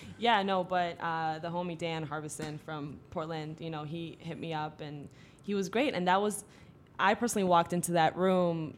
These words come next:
thinking I'm a nobody, you know, and I'm just gonna be here very quiet and sit and just listen. And then I kinda saw how the conversation went, and I saw how, you know, when you market something, the most important thing is having great communication with the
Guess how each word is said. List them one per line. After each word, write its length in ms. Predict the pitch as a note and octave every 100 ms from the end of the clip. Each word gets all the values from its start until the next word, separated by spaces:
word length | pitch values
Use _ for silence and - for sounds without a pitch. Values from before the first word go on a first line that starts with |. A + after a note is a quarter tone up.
| -
thinking 440 | F3 E3+ E3 D#3+
I'm 120 | D3+
a 40 | D#3
nobody, 640 | F3+ E3+ C3+ B2+ D#3 E3
you 140 | F3
know, 140 | E3 D#3
and 80 | D#3+
I'm 80 |
just 160 | E3 -
gonna 100 | C4
be 140 | C4
here 280 | C#4 D4+ D4 - -
very 160 | B3+
quiet 540 | D4 C#4 A#3 G#3+ A3+ -
and 180 | G#3+
sit 300 | G3+ A#3+ A3+ A3
and 220 | G3+ G3+
just 160 | G3
listen. 420 | F#3+ F#3 D#3+ G2+ D#3+ - - - -
And 180 | G3
then 600 | G3 F#3+ F#3 F#3 F3+ E3+ - - -
I 100 | F3+
kinda 240 | F3+ F#3+
saw 180 | F#3+ F3+
how 120 | E3+
the 80 | D#3+
conversation 680 | E3+ D#3+ D#3 G3 G3 F#3+ E3+
went, 320 | D#3+ D3+ A2
and 120 | - E3
I 100 | D#3
saw 440 | - F#3 F#3 F3+
how, 640 | D#3 E3 D#3 D#3 D3+ D3 - - - - - - - -
you 120 | F#3+
know, 160 | E3+ D#3+
when 200 | F3 F3
you 360 | E3+ E3+ E3 - - - - -
market 440 | F3+ G3 G#3 F#3 F3+
something, 540 | D#3+ D#3+ E3+ D3+ D#3+
the 120 | - F3+
most 180 | G3 G#3
important 320 | G3 F3+ E3
thing 160 | E3+ E3
is 180 | D#3+ D3+
having 580 | D#3+ E3 E3 D#3+ D#3+ - - - F3
great 200 | F#3 F3
communication 580 | F3 E3+ E3+ D#3+ E3 D#3
with 160 | D3
the 360 | - C#3 A#2